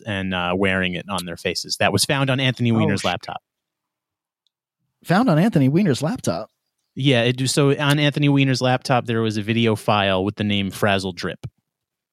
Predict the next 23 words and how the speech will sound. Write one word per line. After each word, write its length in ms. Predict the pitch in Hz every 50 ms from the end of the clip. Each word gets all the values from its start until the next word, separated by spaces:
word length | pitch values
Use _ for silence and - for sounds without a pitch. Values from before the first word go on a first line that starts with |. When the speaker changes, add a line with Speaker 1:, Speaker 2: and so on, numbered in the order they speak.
| _ _ _
Speaker 1:
and 180 | - 113 110 107
the 20 | 107
video 500 | 101 123 120 117 113 104 104 104 104 104
depicted 580 | - 113 117 - - 120 110 - - 110 101 92
Hillary 320 | - 117 104 104 98 98
Clinton 340 | - - 107 98 - 104 95
ripping 240 | 98 98 - 104 98
off 140 | 90 - -
a 40 |
child's 260 | - - 87 82 - -
face. 280 | - - - - - - _ _ _ _ _ _ _ _ _ _ _ _ _ _ _ _ _ _ _ _ _ _ _ _ _ _ _ _ _ _ _ _ _ _ _ _ _ _ _ _ _ _ _ _ _ _ 208 202 202 _ _
Speaker 2:
It 140 | - 139 - - -
feels 680 | - - - - 208 208 208 190 170 160 147 131 -
like 580 | 139 127 117 107 104 95 - - - - - _ _ _ -
you 260 | 170 131 135 135 131
Speaker 1:
<laughs> 0 | 139
Speaker 2:
wouldn't 280 | 143 135 139 135 117
want 360 | 127 127 127 131 131 131 - - _ _ _ -
that 280 | 120 135 135 127 107 98
on 140 | 117 117 127
Anthony 360 | 131 131 - 139 135 131 131
Weiner's 340 | 127 131 131 123 120 113 -
computer. 440 | - 120 - 117 120 110 - -